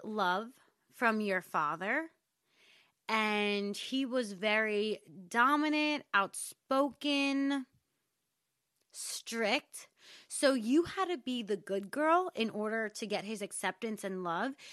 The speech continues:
You had to be the quiet girl. You had to be there but not speak. You know, they say children should be seen but not heard. That's something parents say to their children.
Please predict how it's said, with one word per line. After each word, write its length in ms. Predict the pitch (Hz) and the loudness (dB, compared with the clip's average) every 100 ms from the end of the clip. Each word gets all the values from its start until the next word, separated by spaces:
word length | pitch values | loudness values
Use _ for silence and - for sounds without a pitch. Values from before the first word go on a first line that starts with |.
| - - | -16 -2
You 200 | 240 269 | 2 2
had 180 | 247 262 | 2 0
to 100 | 254 | 0
be 240 | 240 233 | -2 -2
the 120 | 208 | -2
quiet 580 | - - 214 196 214 208 | -4 -2 2 2 2 -2
girl. 280 | 247 269 262 | -2 0 0
You 280 | 214 226 233 | 0 -2 -2
had 280 | 233 240 | 0 -2
to 380 | - 240 226 202 - | -2 -6 -4 -6 -2
be 200 | 269 311 | 2 4
there 220 | 330 349 | 4 2
but 140 | 254 233 | 2 0
not 320 | 233 220 - | 0 -2 -4
speak. 680 | - - - 392 - - - - - - - - | -14 -4 2 2 0 -16 -20 -20 -20 -20 -20 -6
You 140 | 240 | -2
know, 220 | 247 240 | 0 0
they 200 | 220 226 | 0 -2
say 300 | 208 240 226 | 0 2 2
children 600 | - - 233 214 233 226 | 0 -4 -4 -2 -2 -2
should 260 | 214 226 180 | -2 -6 -2
be 400 | 214 208 196 - _ _ - | -2 0 0 -4 _ _ -16
seen 500 | - 277 277 285 262 | -6 2 4 4 2
but 100 | 233 | 2
not 280 | 233 214 - | 4 2 0
heard. 500 | - 214 247 330 - _ _ _ - | 0 2 2 -2 -6 _ _ _ -12
That's 360 | 208 254 349 | 0 2 2
something 320 | - 392 370 339 | 2 0 0 -2
parents 320 | 277 277 - | -2 -6 -6
say 120 | 247 | -8
to 140 | - 220 | -6 -4
their 140 | 196 | -4
children. 540 | - 233 208 - - | -4 -4 -4 -8 -14